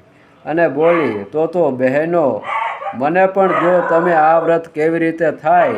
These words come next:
અને તેની વિધિ કેમ કરાય તે મને કહો, તો હું પણ મારા ભાઈના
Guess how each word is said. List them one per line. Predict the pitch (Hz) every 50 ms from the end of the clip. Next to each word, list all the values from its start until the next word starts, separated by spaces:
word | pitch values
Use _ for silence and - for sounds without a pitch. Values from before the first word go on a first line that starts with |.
| - - 554 523 539 554 571 - 554 554 554 539 554 523 539
અને | 571 160 165 160
તેની | 135 131 160 165 170 170 156 135 123 113 113 - - - - 139 143 151 151 131 120 117 123 - - - - - - - - - _ _ _ - 123
વિધિ | 139 156 156 131 160 165 170 165 151 127 117 110 110 - -
કેમ | 131 147 156 160 156
કરાય | 143 147 156 160 175 175 156 135 117 107 98 95 - - - _ _ _ _ _ _ _ _ _
તે | - 151 165 165 156 147
મને | 131 139 147 156 156 147
કહો, | 131 - 139 156 156 165 170 160 135 127
તો | 127 131 123
હું | 110 104 110 120 143 170 180 175
પણ | 180 190 185 175
મારા | 160 156 160 165 165 156
ભાઈના | 135 - 123 123 135 151 156 160 160 156 143 131 120 107